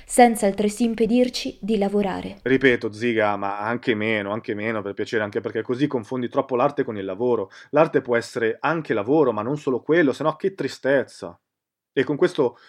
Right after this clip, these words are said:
Speaker 2: eh, piccolo trattato non vorremmo risultare pretenziosi o quantomeno non più di Ziga Viertov.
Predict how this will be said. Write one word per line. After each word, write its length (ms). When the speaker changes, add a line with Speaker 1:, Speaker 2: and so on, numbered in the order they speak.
Speaker 2:
eh, 260
piccolo 360
trattato 480
non 160
vorremmo 480
risultare 440
pretenziosi 600
o 80
quantomeno 720
non 300
più 100
di 160
Ziga 240
Viertov. 500